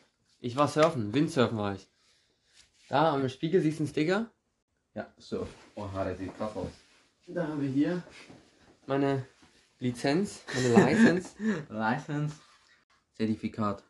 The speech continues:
Speaker 2: Und damit kannst du jetzt einfach nach Rumänien gehen, an den See, äh, an eine Windsurf, ähm,
Speaker 1: Dings.
Speaker 2: Verleihstation,
Speaker 1: Genau.
Speaker 2: das hinzeigen und die sagen, easy, geben wir dir.
Speaker 1: Ja, aber natürlich m-, müssen die halt gucken, was ich kann. Das kann, wird nämlich abgestempelt halt, sag ich mal, was man so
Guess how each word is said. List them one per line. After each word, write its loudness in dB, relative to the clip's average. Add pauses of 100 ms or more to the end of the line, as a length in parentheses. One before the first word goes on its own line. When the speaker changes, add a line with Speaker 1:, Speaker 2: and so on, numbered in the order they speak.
(140)
Speaker 2:
Und 2
damit 6
kannst 0
du 0
jetzt -8
einfach 2
nach -2
Rumänien 4
gehen, 2
an 4
den 8
See, 2 (460)
äh, 2
an 6
eine 6
Windsurf, 2 (480)
ähm, 6
Speaker 1:
Dings. -2
Speaker 2:
Verleihstation, 4
Speaker 1:
Genau. 2
Speaker 2:
das 2
hinzeigen 0
und 4
die 4
sagen, 6 (340)
easy, 2
geben 2
wir 2
dir. -2 (160)
Speaker 1:
Ja, -8 (120)
aber 4
natürlich 0
m-, 0
müssen -4
die 2
halt 2
gucken, -4 (400)
was -2
ich -4
kann. 2
Das 2
kann, -6
wird 0
nämlich 2
abgestempelt 0
halt, 0
sag 0
ich -2
mal, 0
was 0
man 0
so 4